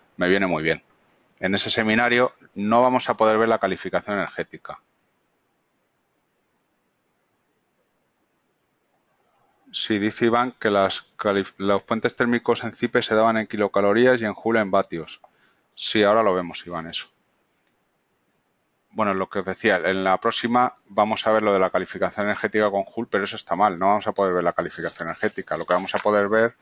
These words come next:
es la H cero, H uno, ¿vale? Porque calificación energética, hasta que no veamos climatización, no lo vamos a poder ver,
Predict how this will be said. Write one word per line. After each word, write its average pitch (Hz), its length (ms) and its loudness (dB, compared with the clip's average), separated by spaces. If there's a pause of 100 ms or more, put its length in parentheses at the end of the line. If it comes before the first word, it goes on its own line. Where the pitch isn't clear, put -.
(720)
es - 680 0 (120)
la 98 100 2
H 104 240 -2
cero, 104 240 2
H - 220 -4
uno, 87 320 -8 (400)
¿vale? 104 180 0
Porque 90 260 -4
calificación 90 580 -4
energética, 110 500 -2
hasta 98 180 -4
que 95 100 -4
no 95 140 0
veamos 104 480 0 (420)
climatización, 107 960 -2 (800)
no 101 160 0
lo 101 80 6
vamos 90 240 2
a 92 60 -10
poder 80 260 -6
ver, 95 220 0